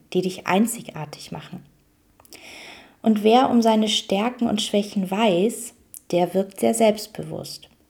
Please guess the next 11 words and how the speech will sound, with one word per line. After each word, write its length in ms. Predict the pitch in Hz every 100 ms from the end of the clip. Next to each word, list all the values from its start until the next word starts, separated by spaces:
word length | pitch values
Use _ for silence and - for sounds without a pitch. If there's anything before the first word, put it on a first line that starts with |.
| -
und 240 | 165 156
sehr 260 | 160 156 -
authentisch. 760 | 208 - 285 302 - - - _ _ _ _ _ - - - -
Und 200 | - 202
erfahrungsgemäß 1300 | 202 185 - 160 175 240 240 240 233 226 240 262 - -
hat 160 | 165 -
jemand, 480 | 180 175 170 165 -
der 320 | 160 165 -
über 200 | 165 160
seine 320 | 156 151 151
Stärken 800 | - - 151 147 156 - 160 160